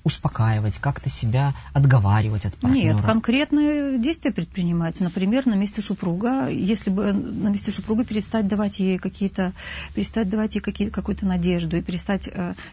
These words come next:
Speaker 2: точно так же Таша, если она хочет, видишь, у нас здесь не написано, чего она хочет. На вопрос мы ответили. Возможно ли полностью самостоятельно излечиться от подобных душевных травм? Да. И тем более, если она это не будет делать, э, и самостоятельно од-, а, одной ей это сделать будет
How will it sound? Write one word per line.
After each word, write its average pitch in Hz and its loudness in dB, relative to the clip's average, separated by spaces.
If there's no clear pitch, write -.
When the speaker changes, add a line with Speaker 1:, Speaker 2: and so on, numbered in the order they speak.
Speaker 2:
точно 220 0
так 240 0
же 226 0
Таша, 285 -2
если 226 0
она 220 2
хочет, 226 -2
видишь, 294 0
у 226 2
нас 254 4
здесь 233 2
не 254 6
написано, 254 2
чего 226 0
она 226 2
хочет. - -2
На 202 2
вопрос 269 0
мы 277 6
ответили. 165 0
Возможно 226 6
ли 175 -2
полностью 269 0
самостоятельно 202 0
излечиться 185 0
от 185 -4
подобных 220 2
душевных 208 0
травм? 165 0
Да. 165 0
И 220 4
тем 208 2
более, 196 2
если 202 0
она 220 4
это 214 0
не 208 4
будет 196 2
делать, 247 2
э, 180 0
и 196 0
самостоятельно 240 2
од-, 202 0
а, 208 0
одной 226 4
ей 214 4
это 208 -2
сделать 196 2
будет 180 0